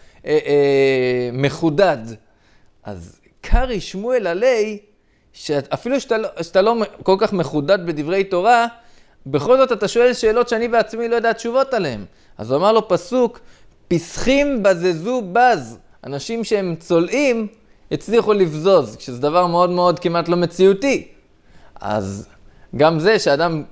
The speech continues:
כל כך לא מחודד, זאת אומרת, אף-, אדם שהוא לא כל כך מחודד, מצליח להקשות כזה קושייה, זה באמת, אה, דבר מאוד, אה, מאוד נדיר. אומרת המשנה, פה אנחנו עוברים למומים של האף, של החותם.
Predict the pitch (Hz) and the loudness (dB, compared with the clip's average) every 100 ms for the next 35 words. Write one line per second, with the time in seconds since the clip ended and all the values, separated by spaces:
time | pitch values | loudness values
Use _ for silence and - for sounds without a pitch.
0 | - 185 175 185 185 175 175 175 208 156 | -6 -2 0 0 0 -2 -2 2 2 2
1 | 143 - _ _ 139 139 139 135 - - | -6 -20 _ _ -8 -6 -6 -10 -10 -20
2 | - 127 139 196 190 - 147 139 208 208 | -4 -2 2 2 2 -2 -2 2 2 2
3 | 214 202 175 170 165 190 247 233 151 - | 0 0 -2 -4 -2 0 4 2 0 -12
4 | _ 147 143 208 190 170 202 185 160 196 | _ -10 -2 0 0 0 -2 -2 0 0
5 | 196 175 220 214 160 147 151 165 160 - | 0 2 2 4 2 -2 -2 -2 -6 -2
6 | 147 135 127 123 - _ _ 107 120 127 | 0 2 0 -6 -10 _ _ -4 0 2
7 | 127 123 123 113 117 107 104 101 98 _ | 0 0 0 0 0 2 0 -4 -10 _
8 | - 110 120 120 107 110 87 _ - - | -8 -4 -2 -2 -2 -4 -6 _ -20 -20
9 | - - - - _ _ _ - - - | -20 -20 -20 -20 _ _ _ -14 -14 -18
10 | - - - 165 262 269 226 202 190 175 | -20 -16 -4 2 2 2 -2 -2 -2 -2
11 | - - - _ _ - - 170 160 156 | -4 -18 -20 _ _ -16 -2 -2 0 0
12 | 143 175 175 143 143 170 214 190 185 180 | 2 2 2 2 0 0 0 0 0 2
13 | 196 - - - 143 139 175 - 104 | 0 -2 -8 -4 0 2 0 0 -4